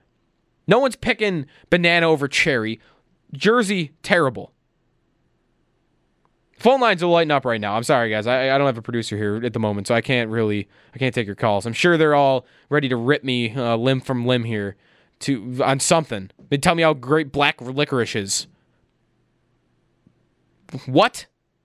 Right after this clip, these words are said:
Junior mints. <laughs> What?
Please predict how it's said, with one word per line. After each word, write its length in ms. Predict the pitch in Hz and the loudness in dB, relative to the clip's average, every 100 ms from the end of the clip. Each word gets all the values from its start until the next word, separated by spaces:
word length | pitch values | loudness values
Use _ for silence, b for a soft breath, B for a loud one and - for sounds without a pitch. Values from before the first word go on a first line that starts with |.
| _ _ _ _ _ _ _ _ _ _ _ _ _ - | _ _ _ _ _ _ _ _ _ _ _ _ _ -8
Junior 300 | 180 175 135 | -8 -8 -12
mints. 500 | 185 190 - - - _ _ _ _ _ _ | -10 -8 -6 -8 -10 _ _ _ _ _ _
<laughs> 80 | - B B _ - - | -20 B B _ -20 -14
What? 420 | - 330 - | -6 -4 -6